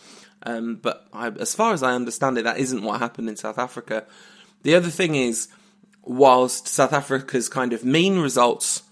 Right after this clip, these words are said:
might be, well, are, as you say, in, in the really lower echelons of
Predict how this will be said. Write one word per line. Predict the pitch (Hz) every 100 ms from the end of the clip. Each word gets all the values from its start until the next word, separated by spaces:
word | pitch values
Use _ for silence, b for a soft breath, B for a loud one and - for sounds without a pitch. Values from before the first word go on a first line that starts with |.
| b b b b -
might | 120 123 123 -
be, | 123 113 104 113 - _
well, | 131 117 -
are, | 135 127 113 120 131 - _ _
as | 123 113
you | 117
say, | - 117 110 117
in, | - 120 117
in | 117 117
the | 113
really | 113 120 113
lower | 117 120 117 113
echelons | - 120 110 113
of | -